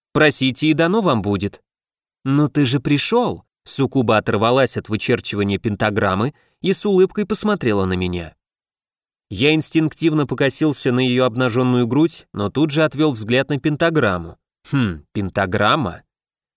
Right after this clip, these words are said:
«Слушай», я взглянул на миниатюрные рожки суккубы, над которыми висела полупрозрачная надпись.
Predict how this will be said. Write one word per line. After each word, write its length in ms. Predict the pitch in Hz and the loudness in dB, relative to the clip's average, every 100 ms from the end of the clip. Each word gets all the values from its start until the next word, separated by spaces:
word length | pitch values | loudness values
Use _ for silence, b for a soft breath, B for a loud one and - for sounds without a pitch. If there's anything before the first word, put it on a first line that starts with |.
| _ _ _ | _ _ _
«Слушай», 800 | - - 196 240 - 101 85 - - | -8 -2 0 0 0 -4 -8 -12 -6
я 220 | 95 135 | -2 0
взглянул 480 | 117 131 139 147 139 | -2 -2 0 2 2
на 80 | 127 | 2
миниатюрные 800 | 131 127 123 - 135 123 127 | 2 2 0 0 0 0 2
рожки 360 | 123 151 - 147 | 2 0 -2 -4
суккубы, 640 | 120 131 - 110 90 85 _ | -4 -4 -4 -4 -4 -6 _
над 200 | - 113 | -2 -2
которыми 500 | - 135 180 185 175 | 0 0 2 2 2
висела 460 | 156 151 - 156 156 | 0 -2 0 2 0
полупрозрачная 1000 | 147 143 135 131 117 117 131 - 156 165 | 0 0 2 2 0 2 0 0 -2 0
надпись. 640 | 165 95 - - - - | 0 0 -4 -10 -10 -12